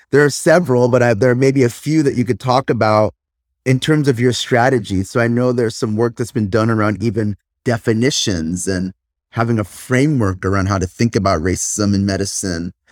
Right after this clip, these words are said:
um, things around healthcare innovation and health equity that you've put out. There are a number of them. So I, I was kind of keen to hear which ones you might wanna emphasize or share or talk about as a more of a matter of strategy that the A M A has been putting out based on, uh,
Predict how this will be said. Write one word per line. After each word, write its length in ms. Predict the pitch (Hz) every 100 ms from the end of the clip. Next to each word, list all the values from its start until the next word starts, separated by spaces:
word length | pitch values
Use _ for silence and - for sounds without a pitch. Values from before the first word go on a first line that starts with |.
| _
um, 160 | - 107
things 320 | - 127 117
around 180 | 120 113
healthcare 420 | 117 113 - 113
innovation 720 | 113 107 90 113 175 - 123
and 120 | 101
health 200 | 104 98 -
equity 340 | 95 - 98
that 100 | 95
you've 140 | 98 92
put 180 | 113
out. 160 | 104 90 _ -
There 100 | 151
are 40 |
a 20 | 190
number 300 | 160 165 143
of 140 | 92
them. 240 | 104 98
So 140 | 107 123
I, 100 | 110 - _ _ _ -
I 80 |
was 100 | 151
kind 180 | 143 165
of 120 | 127
keen 400 | - - 147 143
to 60 | 123
hear 220 | - 135
which 240 | 123 131 127
ones 240 | 131 120
you 60 | 113
might 160 | 113
wanna 200 | 101 113
emphasize 760 | - 117 127 120 - 110 110 101
or 80 |
share 340 | 92 - 120 117
or 180 | 101 92 _ _
talk 320 | - 135 135 135
about 280 | 110 110
as 120 | 107 110
a 60 |
more 220 | 110 113
of 100 | 113
a 60 | 104
matter 260 | 107 107 104
of 100 | 90
strategy 720 | - 120 113 123 101 92 92
that 220 | 92 - _ _ -
the 120 | 98
A 120 | 107 117
M 140 | 110
A 60 | 107
has 240 | 107 -
been 420 | - 98 98 98 -
putting 340 | - 120 110
out 340 | - 113 - 87
based 320 | 107 107 -
on, 180 | 101 98
uh, 180 | 95